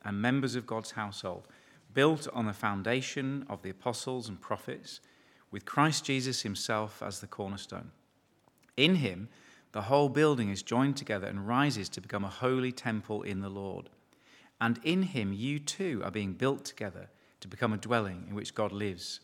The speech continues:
by his Spirit." Just want to introduce three fundamental ideas about church, which we'll build on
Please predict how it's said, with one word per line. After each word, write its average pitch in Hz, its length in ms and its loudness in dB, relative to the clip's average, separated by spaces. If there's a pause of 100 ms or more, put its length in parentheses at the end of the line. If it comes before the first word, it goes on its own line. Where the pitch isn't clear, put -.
by 95 140 -6
his 87 160 -10
Spirit." - 460 -10 (2000)
Just 160 160 -2
want 165 80 6
to 143 40 8
introduce 131 340 2
three 147 480 4
fundamental 120 640 4
ideas 104 400 2
about 98 240 -2
church, - 480 -4
which 107 260 -10
we'll 107 180 -2
build 117 340 0
on 98 260 -4